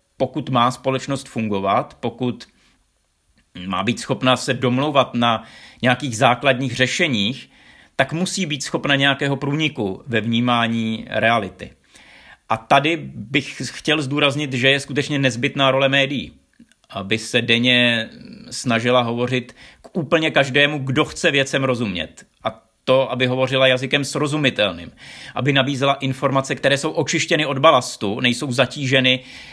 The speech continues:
eh, nějakým ideovým, ideologickým pohledem na svět, aby je podávala v souvislostech, spolehlivě, uvěřitelně. I média se štěpí. <laughs> Vidíme to několik let zpátky v poslední době možná opět intenzivněji,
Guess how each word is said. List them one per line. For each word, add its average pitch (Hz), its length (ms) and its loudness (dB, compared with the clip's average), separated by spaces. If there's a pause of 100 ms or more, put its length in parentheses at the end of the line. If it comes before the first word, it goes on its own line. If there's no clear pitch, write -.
(120)
eh, 127 180 -8
nějakým 135 420 0
ideovým, 143 560 2
ideologickým 135 840 0
pohledem 139 420 0
na 151 100 2
svět, 107 300 0
aby 110 300 -2
je 131 120 -2
podávala 131 440 4
v 131 60 -10
souvislostech, 135 720 -4
spolehlivě, 120 680 0
uvěřitelně. 110 840 -4 (720)
I - 80 0
média 156 340 4
se 160 140 -2
štěpí. 127 520 -2 (140)
<laughs> 123 160 -4
Vidíme 127 400 2
to 131 360 4 (1000)
několik 139 400 0
let 156 140 0
zpátky 147 420 2
v 131 60 -6
poslední 135 440 -2
době 127 580 0
možná 131 420 2
opět 127 280 -2
intenzivněji, 110 920 -2